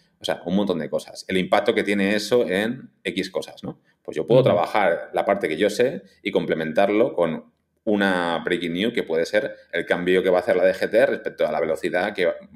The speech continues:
Speaker 1: va a llevar Madrid a partir de ahora en la, en la M treinta. Me lo invento, ¿no?
Speaker 2: Ajá.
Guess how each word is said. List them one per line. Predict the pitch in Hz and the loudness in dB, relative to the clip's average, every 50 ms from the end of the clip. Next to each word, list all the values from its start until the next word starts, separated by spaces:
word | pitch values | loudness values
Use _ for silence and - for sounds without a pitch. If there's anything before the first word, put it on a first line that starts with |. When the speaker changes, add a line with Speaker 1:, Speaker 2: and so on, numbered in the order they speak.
| 80 78 85 | -8 -4 -2
Speaker 1:
va | 87 85 82 82 | 0 0 2 0
a | 85 | 0
llevar | 82 80 90 87 90 90 90 | 0 2 2 4 4 4 2
Madrid | 90 87 87 98 113 120 113 | 2 2 2 2 2 0 0
a | 98 | -2
partir | - 76 - 85 90 90 | -2 -2 0 0 0 2
de | 87 90 | 4 4
ahora | 95 107 117 139 160 185 - - - - _ _ _ | 6 6 4 4 0 -4 -12 -18 -20 -20 _ _ _
en | - 90 80 78 | -4 -2 -2 0
la, | 76 76 73 71 65 65 65 64 62 62 - | 0 -2 -2 -4 -6 -8 -10 -12 -12 -6 -2
en | 80 | 0
la | 85 | 0
M | 85 78 78 | 0 0 -2
treinta. | 73 71 71 - - - - _ _ _ _ | -4 -8 -8 -8 -12 -16 -16 _ _ _ _
Me | - 82 80 | -4 -4 -2
lo | 67 | -2
invento, | 69 - 82 - - - | -2 -2 -4 -4 -4 -6
¿no? | - 139 | -6 -4
Speaker 2:
Ajá. | 131 131 117 - | -4 -4 -6 -8